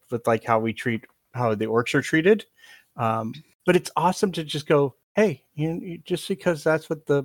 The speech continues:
book says, or that's what Tolkien did, or whatever, we can, you know, we don't have to do that. We can make this a more, uh, you know, i-, i-, inclusive in, in even thinking."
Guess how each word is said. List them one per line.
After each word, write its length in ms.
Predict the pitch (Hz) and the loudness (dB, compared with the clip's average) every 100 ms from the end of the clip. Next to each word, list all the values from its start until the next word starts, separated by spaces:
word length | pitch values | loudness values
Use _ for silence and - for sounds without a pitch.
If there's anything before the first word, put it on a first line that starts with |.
| - | -2
book 180 | 156 151 | -2 -2
says, 340 | - 151 143 139 | -2 2 2 2
or 80 | |
that's 300 | 131 131 - | 2 2 2
what 160 | 143 135 _ - | -2 -2 _ -2
Tolkien 480 | 143 143 143 131 | 0 2 2 2
did, 280 | 127 131 139 | 2 0 0
or 160 | 131 107 | 0 0
whatever, 640 | 117 139 160 120 110 110 - | 2 2 2 2 2 2 -4
we 120 | 131 | -6
can, 400 | 127 131 117 110 - _ _ _ _ | -4 -4 -4 -6 -8 _ _ _ _
you 120 | 123 | -4
know, 200 | 113 110 120 | -2 -4 -6
we 100 | 127 | 0
don't 140 | 139 | 0
have 180 | 135 135 | 2 -2
to 80 | 117 | -2
do 220 | 113 131 | -2 0
that. 260 | 113 90 95 | 0 -2 -2
We 120 | 107 | -4
can 180 | 104 110 | -4 -4
make 240 | 110 120 | -4 -2
this 300 | - 107 - | 0 0 -2
a 160 | 110 101 | -4 -4
more, 680 | 104 104 104 101 101 101 - _ - | -4 -4 -4 -2 -2 -4 -10 _ -16
uh, 220 | 110 110 - _ | -14 -14 -18 _
you 120 | 127 | -4
know, 60 | 120 | -4
i-, 140 | - - | -8 -14
i-, 120 | 107 - | -14 -2
inclusive 640 | 147 143 - 170 - 139 | 0 0 0 -2 0 0
in, 320 | 143 131 123 131 | 0 -2 -2 -2
in 200 | 123 131 | -4 -2
even 380 | 127 120 117 | -2 -2 -4
thinking." 500 | 104 120 110 95 87 | 0 -2 -2 -6 -8